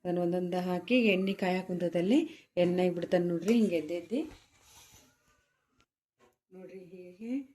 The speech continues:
ಒಂದು ಸ್ವಲ್ಪ ಎಣ್ಣೆ ಎ-, ಎತ್ತಿ ಹೀಗೆ ಬಿಟ್ಬಿಡ್ತೇನೆ. ಅದೇನು ಭಾಳ ಹಿಟ್ಟು ಹಿಡಿಯಂಗಿಲ್ರಿ. ತಾನೇ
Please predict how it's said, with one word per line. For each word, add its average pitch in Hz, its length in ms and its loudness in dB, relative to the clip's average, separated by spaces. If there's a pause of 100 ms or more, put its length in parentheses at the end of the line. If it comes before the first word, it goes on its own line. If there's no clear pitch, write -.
(220)
ಒಂದು 185 140 -18
ಸ್ವಲ್ಪ 190 300 -12
ಎಣ್ಣೆ 185 220 -8 (180)
ಎ-, 175 160 -16 (260)
ಎತ್ತಿ 185 300 -14
ಹೀಗೆ 185 240 -10
ಬಿಟ್ಬಿಡ್ತೇನೆ. 175 580 -10 (1300)
ಅದೇನು 180 360 -12
ಭಾಳ 180 140 -10 (120)
ಹಿಟ್ಟು - 260 -20
ಹಿಡಿಯಂಗಿಲ್ರಿ. 175 580 -8 (4000)
ತಾನೇ 190 220 -12